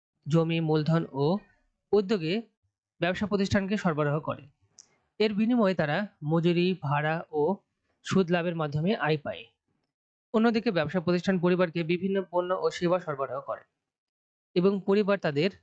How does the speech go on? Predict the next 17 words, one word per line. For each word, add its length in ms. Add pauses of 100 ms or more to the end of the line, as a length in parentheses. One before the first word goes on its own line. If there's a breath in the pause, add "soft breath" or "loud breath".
(420)
আয় 220
থেকে 280 (460)
পণ্য 180 (140)
ও 120
সেবা 300 (460)
ক্রয় 220
করে। 220 (680)
ফলে 220 (100)
অর্থ 260 (640)
পরিবার 320
থেকে 220
ব্যবসা 280
প্রতিষ্ঠানে 380
আবার 180
চলে 200
যায়, 200 (1120)
আবার 340